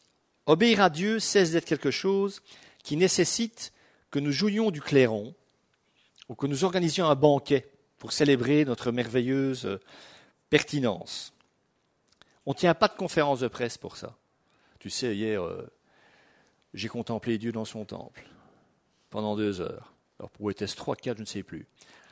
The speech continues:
Même si ça se passe comme ça, ça devient naturel, on n'a plus besoin d'en parler. On n'a pas besoin de s'en vanter. Ça ressemble simplement à ce qui devrait venir naturellement.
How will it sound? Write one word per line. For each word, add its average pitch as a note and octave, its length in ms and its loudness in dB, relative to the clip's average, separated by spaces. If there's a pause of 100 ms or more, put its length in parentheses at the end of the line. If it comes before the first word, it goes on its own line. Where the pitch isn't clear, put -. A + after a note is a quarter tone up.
(220)
Même E3 160 0
si G3 140 -2
ça F3+ 160 2
se - 80 -6
passe D3+ 180 0
comme A#2 180 -4
ça, E3 460 -4
ça - 260 -4
devient A#2 200 -2
naturel, C3+ 560 2
on C3 60 -4
n'a C3 100 4
plus - 140 -6
besoin D3+ 200 0
d'en C#3+ 140 -2
parler. A#2+ 380 2 (580)
On G#2+ 40 -12
n'a A2 80 -2
pas D#3 140 0
besoin C3+ 280 -2
de C3 40 -16
s'en A#2+ 160 -2
vanter. G#2+ 400 -6 (3000)
Ça - 220 4
ressemble F3+ 320 2
simplement F#3+ 840 0 (120)
à B2 120 -2
ce - 140 -4
qui B2+ 160 -10
devrait D#3+ 400 2
venir C#3+ 640 -4 (880)
naturellement. A2 600 -4